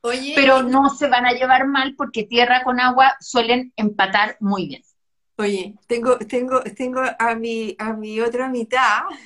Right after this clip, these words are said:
Speaker 1: <laughs>
Speaker 2: ¿Ya?
Speaker 1: Ricardo, que, que se unió, ¿ya? Entonces, Piscis y Sagitario, a ver si alcanza a escucharlo y no
Speaker 2: Es
Speaker 1: se
Speaker 2: que
Speaker 1: arranca
Speaker 2: Piscis y
Speaker 1: la
Speaker 2: Sagitario, como,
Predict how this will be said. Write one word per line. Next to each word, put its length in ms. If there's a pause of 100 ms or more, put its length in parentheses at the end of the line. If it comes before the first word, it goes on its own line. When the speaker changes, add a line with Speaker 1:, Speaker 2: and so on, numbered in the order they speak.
(120)
Speaker 1:
<laughs> 760
Speaker 2:
¿Ya? 180 (180)
Speaker 1:
Ricardo, 380
que, 140 (460)
que 80
se 200
unió, 480 (360)
¿ya? 320
Entonces, 540 (160)
Piscis 460
y 60
Sagitario, 960
a 140
ver 120
si 100
alcanza 460
a 20
escucharlo 540
y 60
no 80
Speaker 2:
Es 80
Speaker 1:
se 60
Speaker 2:
que 80
Speaker 1:
arranca 140
Speaker 2:
Piscis 220
y 20
Speaker 1:
la 80
Speaker 2:
Sagitario, 480
como, 200